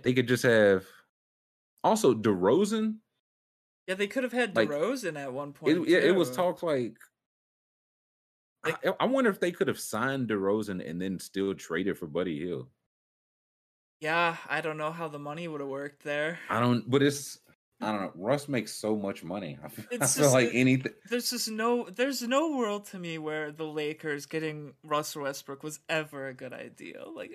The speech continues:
Speaker 2: ever.
Speaker 1: No. And I think that's the, I'll ask you in the chat. So that was never gonna work out.
Speaker 2: No, never.
Speaker 1: Period.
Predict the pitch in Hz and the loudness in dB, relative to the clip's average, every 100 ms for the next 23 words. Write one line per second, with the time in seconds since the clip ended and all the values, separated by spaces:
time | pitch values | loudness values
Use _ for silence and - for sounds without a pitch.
0 | - 240 170 160 156 160 78 151 147 67 | -6 -4 -4 -4 -6 -4 -4 -4 -4 -8
1 | - - - 95 110 127 147 131 95 123 | -10 -14 -4 0 2 2 2 2 4 2
2 | 123 - 107 95 87 135 143 135 127 131 | 2 -4 2 2 4 4 6 6 4 2
3 | 117 113 98 - - 73 - _ _ _ | 2 2 -2 -4 -6 -6 -8 _ _ _
4 | _ - 143 123 151 208 160 123 123 131 | _ -2 0 2 4 4 4 2 2 2
5 | 117 107 101 82 - _ _ _ _ _ | 2 2 2 -2 -12 _ _ _ _ _
6 | _ _ _ _ 82 95 87 82 73 76 | _ _ _ _ -8 -4 -4 -4 -4 -4
7 | 71 69 53 50 - _ 240 285 214 - | -4 -8 -10 -14 -20 _ -4 -2 -2 -6
8 | _ - 320 403 - 95 78 67 - | _ -10 0 0 4 4 4 -2 -8